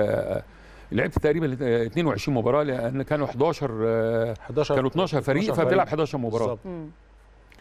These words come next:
Speaker 1: وكنت محظوظ قوي إن أول سنة ليا ناخد الدوري، وده أول بطولة تخش
Speaker 3: طبعا.
Speaker 1: النادي الإسماعيلي.
Speaker 3: مم.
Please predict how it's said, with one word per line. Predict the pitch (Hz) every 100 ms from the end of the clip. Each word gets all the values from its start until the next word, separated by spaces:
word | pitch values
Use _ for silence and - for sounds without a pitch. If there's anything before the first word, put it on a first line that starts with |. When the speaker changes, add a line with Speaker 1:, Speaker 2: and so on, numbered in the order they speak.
| - - - - - -
Speaker 1:
وكنت | 117 208 208
محظوظ | 190 156 160 190
قوي | - 170
إن | 151 131
أول | 143 156 135 113 107
سنة | - 139 123
ليا | 117 143 143 131
ناخد | 131 135 113
الدوري، | 98 113 117 - - - 107
وده | 107 120
أول | 127
بطولة | 113 117 139 117
تخش | - 127
Speaker 3:
طبعا. | 190
Speaker 1:
النادي | 104 113
الإسماعيلي. | 107 - 101 110
Speaker 3:
مم. | 156 190